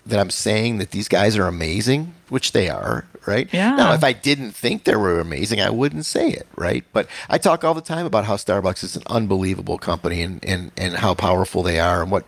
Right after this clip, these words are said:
Speaker 1: amazing things they've done, uh, out in, in the world. Uh, you know, and Starbucks is incredible, you know? Now,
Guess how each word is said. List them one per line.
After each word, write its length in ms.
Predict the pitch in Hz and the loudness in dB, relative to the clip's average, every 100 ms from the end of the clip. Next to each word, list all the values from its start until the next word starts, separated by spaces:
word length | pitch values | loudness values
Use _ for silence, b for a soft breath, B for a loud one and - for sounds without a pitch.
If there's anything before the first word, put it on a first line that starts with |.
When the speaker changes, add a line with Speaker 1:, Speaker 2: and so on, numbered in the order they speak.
| - | -8
Speaker 1:
amazing 500 | 101 113 120 110 95 | 2 4 6 4 0
things 280 | 107 104 98 | 0 0 2
they've 240 | 87 90 | 0 2
done, 380 | 95 92 95 107 B B B | 2 4 0 -6 B B B
uh, 260 | 92 95 - | 0 2 2
out 260 | 95 98 - | 4 2 2
in, 220 | 101 95 | -2 -2
in 200 | - 98 | -2 -2
the 80 | 92 | -2
world. 540 | 92 98 98 98 98 | 0 4 4 4 0
Uh, 320 | 71 90 87 85 | -4 -4 -4 0
you 120 | 147 | 2
know, 100 | 151 | 4
and 100 | 147 | 2
Starbucks 400 | - 175 240 - | 0 2 0 -2
is 120 | 196 | -4
incredible, 640 | 208 185 196 185 - - - | -6 -2 0 2 0 -4 -4
you 100 | - | 0
know? 160 | 101 131 | 2 4
Now, 260 | 139 123 | 4 2